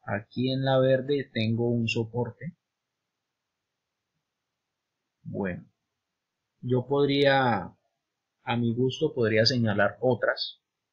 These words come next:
Me salgo de aquí. Coloco mi temporalidad. No necesariamente tiene que ser esta organización, ¿sí? Ustedes pueden colocar de cinco minutos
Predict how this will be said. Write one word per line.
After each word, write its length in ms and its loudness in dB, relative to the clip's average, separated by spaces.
Me 160 -6
salgo 360 0
de 120 4
aquí. 360 -4
Coloco 380 -6
mi 180 -4
temporalidad. 880 2
No 260 4
necesariamente 840 6
tiene 300 -2
que 120 2
ser 160 2
esta 260 2
organización, 760 -4
¿sí? 420 -8
Ustedes 380 0
pueden 220 -2
colocar 380 0
de 300 -2
cinco 320 -2
minutos 480 -6